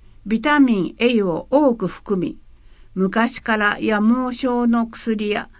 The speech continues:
スタミナ食とされてきました。調理法は、開いてかば焼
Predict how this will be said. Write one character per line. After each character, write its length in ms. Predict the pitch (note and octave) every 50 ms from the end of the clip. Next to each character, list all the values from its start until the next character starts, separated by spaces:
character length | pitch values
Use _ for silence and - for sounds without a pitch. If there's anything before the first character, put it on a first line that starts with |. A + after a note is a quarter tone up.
| - - - - - - -
ス 140 | - - -
タ 160 | - D#4 E4
ミ 120 | E4 D#4+ D4+
ナ 160 | D4 D4 D4
食 300 | D4 - B3+ A#3 A3+ -
と 180 | - G3+ F#3+
さ 220 | F#3 - - F#3 E3
れ 120 | F3+ G3
て 160 | F#3+ G#3 G#3
き 140 | G#3+ - F3+
ま 160 | F3+ F3 E3
し 220 | F3+ - - - -
た。 160 | A#2 - - - - - - - - - - - - - - - - - - - - - - - -
調 280 | - - B3+ C4 C#4 D4
理 160 | C#4 C#4+ C#4+
法 380 | C#4 C4+ C#4 C4+ C4 C4 C4 B3+
は、 240 | B3 A#3+ - - - - - - - - - - - -
開 380 | - G#3 A3 A#3 A#3 A#3+ A3+ F#3+
い 40 | F#3+
て 320 | - - D#3 D3+ - - -
か 120 | - G#3+ G3
ば 140 | A3 A3
焼 220 | A3+ A3+ A3+ A3